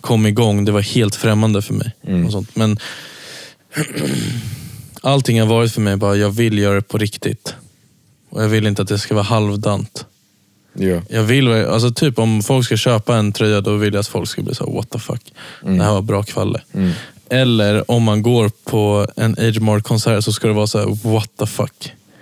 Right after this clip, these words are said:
Speaker 1: Det här var det sjukaste jag varit på."
Speaker 2: Ja.
Speaker 1: Ja.
Speaker 2: Det är så det ska vara.
Speaker 1: Ja, faktiskt.
Speaker 2: Don't half-ass it.
Speaker 1: Nej.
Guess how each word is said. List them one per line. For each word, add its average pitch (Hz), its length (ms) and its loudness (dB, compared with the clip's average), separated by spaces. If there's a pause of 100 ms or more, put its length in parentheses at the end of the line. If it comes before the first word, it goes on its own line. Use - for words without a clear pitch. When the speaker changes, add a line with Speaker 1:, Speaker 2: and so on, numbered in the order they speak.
(400)
Speaker 1:
Det 110 80 -2
här 110 120 4
var 104 80 4
det 101 60 2
sjukaste 110 460 0
jag 107 60 2
varit 107 300 0
på." 123 160 -4 (920)
Speaker 2:
Ja. 92 200 0 (320)
Speaker 1:
Ja. 95 240 -4 (840)
Speaker 2:
Det 101 140 -4
är 95 40 0
så 139 160 2
det 117 80 2
ska - 120 -2
vara. 104 220 2 (760)
Speaker 1:
Ja, 123 380 4 (560)
faktiskt. 113 420 -4
Speaker 2:
Don't 107 280 0
half-ass 101 640 0
it. - 220 -8 (680)
Speaker 1:
Nej. 127 560 4